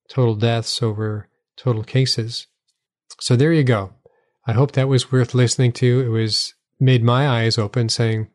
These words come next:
"Hmm, whether they did it intentionally or not, that's where they got to, and now they're in a good place." So I am going to leave those topics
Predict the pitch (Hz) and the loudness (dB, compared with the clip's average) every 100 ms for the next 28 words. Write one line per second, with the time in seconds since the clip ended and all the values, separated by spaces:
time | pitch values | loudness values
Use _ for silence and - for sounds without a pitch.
0 | _ 233 151 - - - _ _ 131 127 | _ 0 0 -2 -16 -20 _ _ 2 4
1 | 123 117 127 139 123 117 127 156 147 123 | 4 2 2 2 2 2 0 -2 0 0
2 | 110 123 160 - 123 123 135 117 113 120 | 2 2 0 -2 -2 -2 0 0 0 0
3 | 123 143 127 110 113 117 110 113 110 110 | -2 -2 0 0 0 0 0 0 0 -2
4 | - 110 110 - - _ _ _ _ _ | -2 -4 -4 -8 -16 _ _ _ _ _
5 | _ _ _ _ _ - - 117 - 143 | _ _ _ _ _ -8 -2 -2 2 2
6 | 135 123 131 131 - 120 110 110 104 - | 2 2 2 2 0 0 0 -2 -4 -8
7 | _ _ _ _ 131 123 190 165 117 113 | _ _ _ _ 0 2 4 2 2 0
8 | 113 - _ _ _ _ _ - 117 127 | -2 -12 _ _ _ _ _ -6 0 4
9 | 135 143 - - _ _ - 127 113 - | 4 4 0 -8 _ _ -4 0 0 -2
10 | 110 - - | -6 -6 -10